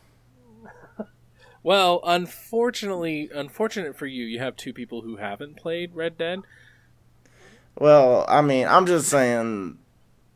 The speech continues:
Speaker 2: like, Spider-Man does its do-, does have an amazing, uh, open world, and without Red Dead, it would easily win above all the other games here.
Speaker 1: Yeah.
Speaker 2: But Red Dead,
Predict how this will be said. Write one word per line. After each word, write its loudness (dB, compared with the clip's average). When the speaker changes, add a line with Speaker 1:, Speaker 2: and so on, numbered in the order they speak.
Speaker 2:
like, 6
Spider-Man 8
does 4
its -10
do-, 2
does 4
have 6
an -4
amazing, -2
uh, -2
open 0
world, 0
and -2
without 2
Red 0
Dead, 0
it -4
would -4
easily -4
win -4
above -4
all 0
the -2
other -2
games -6
here. -2
Speaker 1:
Yeah. -8
Speaker 2:
But 2
Red 2
Dead, 2